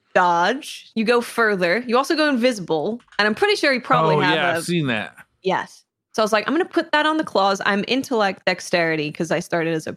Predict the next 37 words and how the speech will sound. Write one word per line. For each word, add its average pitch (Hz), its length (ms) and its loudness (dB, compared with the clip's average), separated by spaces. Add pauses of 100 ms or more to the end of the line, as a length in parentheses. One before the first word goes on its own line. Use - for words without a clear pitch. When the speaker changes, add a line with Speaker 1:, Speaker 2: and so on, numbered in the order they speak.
(120)
Speaker 1:
prisoner. 156 460 -4 (500)
Um, 170 420 0 (140)
so 202 320 2
I 185 140 2 (180)
coat 233 320 0
the 190 320 0
claws 190 380 0
with 175 140 -2
magic, 165 580 -2 (200)
and 226 80 0
I'm 233 80 2
just, 220 160 0
like, 214 280 -2
dashing 233 340 0
around 220 280 2
the 214 60 -2
battlefield. 226 600 -2 (460)
And 226 100 4
the 254 60 2
thing 359 160 4
that's - 160 0
cool 196 600 2 (120)
about 196 260 2
Bloodhound 196 400 0
Step 190 320 0
is 175 100 0
if 196 120 -2
you 226 100 2
have 285 220 0
a 311 40 0
weapon 196 380 -2
that 185 160 0
has 185 140 -2
a 170 100 -2
really 180 340 0
good 170 200 -2
moveset 170 540 -2